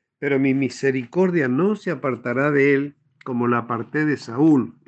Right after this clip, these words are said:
al cual quité de delante de ti.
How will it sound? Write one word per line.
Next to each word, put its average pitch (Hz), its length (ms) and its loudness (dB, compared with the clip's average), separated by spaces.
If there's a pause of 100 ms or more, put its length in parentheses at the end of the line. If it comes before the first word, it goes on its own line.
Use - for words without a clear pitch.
(420)
al 127 240 -6
cual 147 260 2
quité 151 400 -2
de 131 180 -2
delante 117 480 -2
de 117 160 -6
ti. 113 340 -8